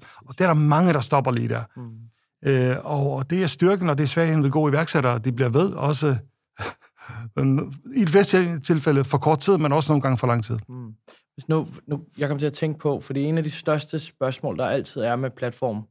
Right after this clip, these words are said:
Speaker 2: som, øh, som Vivino og så, og så videre, og, og Den Blå Avis, og alle mulige andre, øh, platforme, som har de her meget, meget store mængder data, der er det jo altid det her hønen og ægget spørgsmål.
Speaker 1: Ja, fuldstændig.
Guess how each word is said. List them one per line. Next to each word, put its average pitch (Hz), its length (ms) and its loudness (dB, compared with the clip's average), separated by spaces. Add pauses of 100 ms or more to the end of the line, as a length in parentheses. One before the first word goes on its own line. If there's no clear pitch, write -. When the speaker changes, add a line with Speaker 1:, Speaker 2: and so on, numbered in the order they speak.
(400)
Speaker 2:
som, 117 300 -4
øh, 110 120 -4
som 113 180 -12
Vivino 117 360 -4
og 117 80 -6
så, 117 120 -20 (160)
og 113 220 -18
så 113 180 -20
videre, 110 160 -18 (180)
og, 107 140 -8 (180)
og 113 100 -20 (260)
Den 113 100 -16
Blå 117 140 -10
Avis, 110 240 -10
og - 100 -10
alle 156 120 -2
mulige 135 200 -6
andre, 117 400 -4
øh, 107 40 -6
platforme, 117 460 -12
som 120 140 -20
har 113 260 -8 (100)
de 135 60 -18
her 127 80 -16
meget, 117 260 -6
meget 113 160 -6
store 120 260 -8 (100)
mængder 113 260 -14
data, 110 320 -16
der - 440 -18
er 139 40 2
det 143 60 4
jo 147 40 4
altid 147 180 -2
det 147 80 0
her 143 120 0
hønen 143 320 0
og 135 80 0
ægget 135 220 -4
spørgsmål. 110 280 -2
Speaker 1:
Ja, 117 80 -6
fuldstændig. 101 300 -2